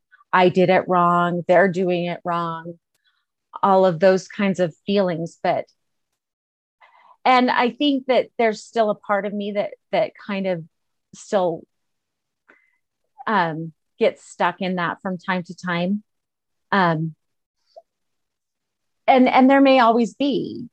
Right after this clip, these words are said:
right, that, that things just don't work out the way that we want to. And sometimes that's, that's, that's a little sad for us or whatever. But,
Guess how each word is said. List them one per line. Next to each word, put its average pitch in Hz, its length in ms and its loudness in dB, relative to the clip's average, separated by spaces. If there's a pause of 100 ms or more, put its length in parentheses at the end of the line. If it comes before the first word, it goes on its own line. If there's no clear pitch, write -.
right, 190 420 -2
that, 180 220 -2 (200)
that 175 220 -2 (760)
things 220 280 -2
just 220 200 -6
don't 196 240 0
work 185 240 -4
out 170 280 -2
the 196 80 -10
way 175 140 -4
that 170 140 -8
we 185 100 -6
want 170 280 -10
to. 202 180 -6
And 220 160 -2
sometimes 202 520 -4
that's, - 680 -6 (760)
that's, 175 420 -2 (840)
that's 196 260 0
a 214 40 0
little 214 220 4
sad 269 420 2
for - 180 -2
us 131 280 -8
or 185 100 -4
whatever. 165 560 -4
But, 175 280 0